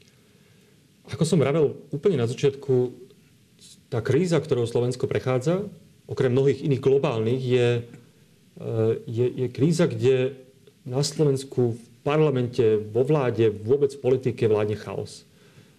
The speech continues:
A to je konflikty, spory, a to je niečo, čo brzdí Slovensko dramatickým spôsobom. A mnoho ľudí to tak vníma, a ja to tak vnímam. A myslím, že jedným z cieľov progresívneho Slovenska, e, do tých volieb a po tých voľbách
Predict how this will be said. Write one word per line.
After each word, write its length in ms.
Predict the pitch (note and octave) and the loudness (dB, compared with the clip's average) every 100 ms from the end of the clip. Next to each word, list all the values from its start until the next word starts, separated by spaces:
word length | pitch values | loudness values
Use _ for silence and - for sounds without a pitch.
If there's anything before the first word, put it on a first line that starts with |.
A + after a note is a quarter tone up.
| - | -16
A 120 | A#2+ | -8
to 160 | - D3 | 2 4
je 400 | C#3+ C3+ C#3 C3+ - - | 4 4 0 -4 -16 -12
konflikty, 920 | - D3 E3+ D3 D#3 B2 A2 G#2+ G#2+ - _ | 0 0 2 -2 0 0 2 0 -4 -16 _
spory, 720 | - - C3+ C3+ A#2+ A2 A2 - - _ _ _ _ - | -12 -2 2 2 2 -2 -8 -18 -20 _ _ _ _ -18
a 80 | - | -2
to 120 | D#3 | 2
je 120 | E3+ | 4
niečo, 240 | C#3 C#3 D3 | 4 2 -2
čo 200 | - G#2+ | -2 -2
brzdí 440 | C#3 B2 G#2 A2 | 0 -2 0 -2
Slovensko 520 | G#2 A2 G#2+ G#2+ - G#2 | 0 0 0 -2 0 2
dramatickým 600 | A#2 B2+ B2 G#2 - A2 | 2 -2 -4 -6 -8 -10
spôsobom. 480 | - - B2 B2 A#2+ - - _ _ - _ | -10 -10 -10 -12 -12 -18 -20 _ _ -20 _
A 80 | C3+ | -4
mnoho 440 | B2+ C#3+ F3 E3 | 0 4 4 4
ľudí 160 | C3 B2 | 2 0
to 80 | A#2+ | 0
tak 160 | G#2+ | 0
vníma, 400 | G#2+ A#2 D3 F3 | 0 0 0 -4
a 80 | - | -2
ja 240 | G#2+ G#2+ E3 | 0 2 0
to 80 | |
tak 200 | D#3+ A2+ | -2 -2
vnímam. 440 | G#2+ A2 C3 D#3 E3+ - - _ _ | 0 0 0 0 -4 -10 -20 _ _
A 80 | B2 | -2
myslím, 200 | D3 F3 | 2 4
že 160 | C3 D#3 | 4 2
jedným 160 | E3 | 0
z 80 | - | 0
cieľov 320 | - F#3 D3 | 2 4 4
progresívneho 480 | C3+ C#3+ C#3+ C3+ B2+ | 2 2 2 0 2
Slovenska, 520 | C#3 C#3 C3+ C#3 C3 | 2 2 0 -4 -4
e, 800 | - - _ _ _ - A#2+ A2+ | -8 -20 _ _ _ -16 -8 -4
do 120 | G#2+ C#3+ | 2 2
tých 160 | - | 2
volieb 360 | A#2+ B2 A2+ G#2+ | 2 4 4 2
a 80 | - | 0
po 120 | C#3+ | -2
tých 200 | C#3 A#2+ | 0 0
voľbách 440 | A#2 A2 A#2 A2+ | 0 2 0 -4